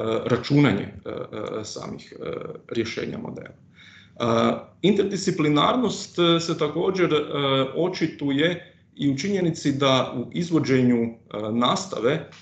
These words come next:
dakle, na ovom, e, profilu, bilo kroz obavezne kolegije, izborne, e, je, e, odnosno jezgrene, odnosno, e, e,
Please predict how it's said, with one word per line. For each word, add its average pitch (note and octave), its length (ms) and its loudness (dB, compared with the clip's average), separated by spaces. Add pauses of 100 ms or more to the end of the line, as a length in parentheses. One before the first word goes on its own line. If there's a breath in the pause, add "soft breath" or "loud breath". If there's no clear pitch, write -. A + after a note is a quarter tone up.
dakle, A2+ 340 -4
na A2+ 160 2
ovom, B2+ 340 4
e, A2+ 300 -4
profilu, B2+ 580 0 (280 loud breath)
bilo B2 240 2
kroz G#2+ 260 -4
obavezne A#2 540 2
kolegije, A#2 540 0
izborne, A#2 520 -2
e, - 1400 -8
je, A#2 120 -2 (500)
e, B2 80 -10 (120)
odnosno A2+ 320 -4
jezgrene, A#2+ 640 2
odnosno, A2+ 540 -4 (100)
e, - 60 -6
e, A2+ 640 -2